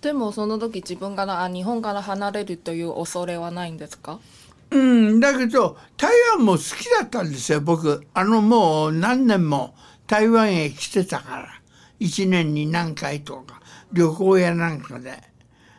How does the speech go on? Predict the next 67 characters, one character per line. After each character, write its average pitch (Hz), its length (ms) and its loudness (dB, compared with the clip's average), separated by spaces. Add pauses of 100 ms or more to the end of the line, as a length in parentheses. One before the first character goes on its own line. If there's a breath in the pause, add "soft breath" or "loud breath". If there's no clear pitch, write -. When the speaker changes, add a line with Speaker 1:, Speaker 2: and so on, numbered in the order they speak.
(120)
Speaker 2:
だ 214 140 0
か 185 120 0
ら 170 120 -2
台 226 240 2
湾 240 280 2
と 196 140 -6
い 180 40 2
う 165 40 -2
国 175 340 -2
が 180 120 0
好 - 220 -8
き 190 140 -4
で、 147 260 -2 (340 loud breath)
そ - 140 -4
れ 196 120 2
と、 190 160 0
あ 190 80 0
の、 185 220 0
台 220 240 0
湾 220 300 0
で、 165 280 0
ま 156 460 -4
あ、 - 60 -6
私 196 480 -2
た - 0 -
ち 165 140 -12
み 165 100 -8
た 147 140 -4
い 143 40 -6
に 143 60 -14
年 165 300 -4
寄 202 140 0
り - 200 -14 (520 soft breath)
が 208 140 0
日 170 200 2
本 196 280 2
語 196 120 -4
が 190 140 0
で 180 180 -2
き - 140 -14
て、 143 300 -4 (360 soft breath)
ま 175 120 -2
あ、 - 20 0
親 226 340 0
し - 160 -4
み 214 180 -2
が 196 220 0
あ 180 60 0
る 156 160 -8
と 127 140 -16 (680 soft breath)
い 214 120 0
う 220 140 4
こ 196 180 -2
と 208 240 -4
で、 226 460 -2
ま 185 200 0
あ、 156 60 -4
台 185 260 0
湾 196 240 2
は 160 160 0
い 185 200 -2
い 185 60 -4
と 151 160 -6
こ 151 120 -14
ろ 151 200 -12
だ 214 180 -4
と - 160 -12